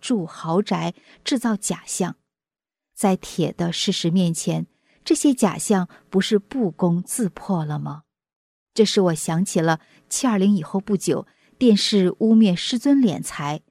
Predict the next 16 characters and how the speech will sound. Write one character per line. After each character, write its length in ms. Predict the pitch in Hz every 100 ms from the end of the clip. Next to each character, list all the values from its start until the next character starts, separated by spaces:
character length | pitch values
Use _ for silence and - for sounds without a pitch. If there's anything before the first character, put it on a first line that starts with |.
| _ _ _ -
我 100 | 220
就 180 | 285
对 240 | 269 285 262
电 240 | - 285
视 160 | 247 220
里 140 | 151
的 120 | 175
邪 300 | 175 - 170
恶 100 | 180
之 240 | 170 - 214
徒 240 | - 160
说 360 | - 180 180 185 _ _ _
：“什 260 | - - 165
么 140 | 208
敛 240 | 226 170 151
财？ 340 | - 156